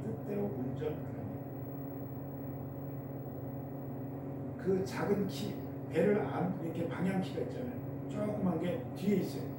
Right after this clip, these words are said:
그게 이렇게 가면 오른편으로 가면 오른편으로 가고, 왼편으로 가면 왼편으로 가고, 그렇게 방향키가 되는 거예요. 이 말이 우리가 얼마나 옳은 것을 사용하냐, 잘못된 것을 사용하냐는 걸 말할 수, 수 있어요. 말하는 거예요. 그래서 오 절에 "이와 같이 혀도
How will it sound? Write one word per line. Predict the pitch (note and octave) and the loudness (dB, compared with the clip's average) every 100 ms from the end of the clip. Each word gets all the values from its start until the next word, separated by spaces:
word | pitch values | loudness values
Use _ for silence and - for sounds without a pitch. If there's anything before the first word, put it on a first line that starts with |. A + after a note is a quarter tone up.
| - | -2
그게 | F3+ G3 | 2 6
이렇게 | F#3 F3+ - | 8 8 4
가면 | F3 F3 G3+ G3+ - | 2 4 4 2 0
오른편으로 | D#3+ F3+ - D#3 - | 2 2 2 0 4
가면 | F#3+ | 4
오른편으로 | D3 C#3 C3+ B2+ C#3 B2+ | 4 4 0 -2 0 0
가고, | B2+ - - - - - | 0 -2 -2 -4 -4 2
왼편으로 | F3+ E3+ E3+ D#3+ | 4 4 2 2
가면 | D3+ F3 C#3 | 2 2 0
왼편으로 | C#3 C#3 B2 B2 | 0 0 0 -2
가고, | - - | -2 -2
그렇게 | F3+ F#3+ F#3+ - - C#3 | 0 0 -2 -4 -4 -4
방향키가 | D#3 D#3 C#3 C3+ | -2 -2 -2 -2
되는 | B2 | -2
거예요. | - - - - - - | -4 -4 -4 -6 -4 0
이 | F#3 - | 4 4
말이 | - - G3+ | 6 6 6
우리가 | - G#3 - | 6 4 6
얼마나 | - B3+ B3+ A3 A#3 - - | 8 6 6 4 4 2 0
옳은 | - G3+ | 2 6
것을 | F#3 F#3 - - | 4 4 2 0
사용하냐, | - F3+ - F3+ - - - - - - - - - - - - - | 0 0 2 2 2 0 -4 -6 -6 -6 -6 -6 -4 -4 -4 -4 -6
잘못된 | - D3+ F3 F3 E3 | -4 0 2 4 4
것을 | D3+ C#3+ | 2 -2
사용하냐는 | - C#3 C3+ B2 - | -4 -2 -2 -2 0
걸 | - | 0
말할 | - - - | 0 -2 -4
수, | - - - - - | -4 -6 -6 -6 -4
수 | |
있어요. | - - - - | -2 -2 -4 -4
말하는 | - - | -2 -2
거예요. | - - - - - - - | -2 -4 -4 -4 -4 -4 -4
그래서 | - D#3+ | 2 6
오 | G3 | 8
절에 | F#3+ B2+ | 8 6
"이와 | F#3 A#3 | 10 12
같이 | G#3 G#3 - A3+ E3 | 12 10 4 2 0
혀도 | - G#3 A3 A#3+ | 0 4 8 8